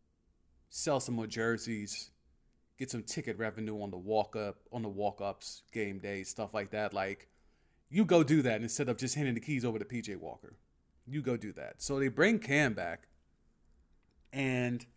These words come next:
man, Twitter's weird. There's a lot of people who just don't like Cam. They find his faults and they just magnify them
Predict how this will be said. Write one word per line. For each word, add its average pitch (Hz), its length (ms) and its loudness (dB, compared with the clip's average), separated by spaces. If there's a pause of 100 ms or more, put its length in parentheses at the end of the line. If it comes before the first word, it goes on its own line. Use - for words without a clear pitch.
(340)
man, 123 600 2 (340)
Twitter's 190 400 0
weird. 120 520 -2 (560)
There's 196 200 2
a 196 40 0
lot 208 160 2
of 208 40 0
people 190 220 0
who 190 80 0
just 147 260 -4
don't 147 240 2
like 120 240 0
Cam. - 240 -14 (720)
They 147 180 4
find 208 520 6
his 147 280 2
faults - 840 -2 (460)
and 139 160 2
they 135 120 4
just 131 240 2
magnify 120 760 2
them 78 280 -14